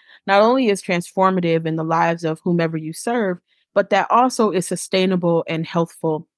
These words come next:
for you. Um, when we're talking about how to make an exit plan and the components of that exit plan,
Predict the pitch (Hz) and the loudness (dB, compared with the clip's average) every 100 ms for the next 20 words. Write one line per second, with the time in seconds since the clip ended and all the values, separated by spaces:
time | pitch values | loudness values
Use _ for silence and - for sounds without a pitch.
0 | _ - 151 156 151 - _ _ _ _ | _ -8 -6 -6 -10 -12 _ _ _ _
1 | _ _ _ _ _ _ _ _ _ _ | _ _ _ _ _ _ _ _ _ _
2 | - 208 202 190 214 220 226 - 320 339 | -2 0 0 2 4 6 4 4 2 4
3 | 302 208 185 165 - 214 208 190 190 196 | 4 4 2 0 0 2 2 0 -4 -4
4 | 170 - 160 - 170 165 165 160 160 - | -4 -6 -10 -6 -4 -2 -4 -4 -6 -8
5 | 165 - 185 196 170 - 156 165 160 165 | -8 -2 -2 0 -2 -4 -6 -4 -6 -8
6 | - - - 165 160 160 | -12 -14 -10 -10 -8 -10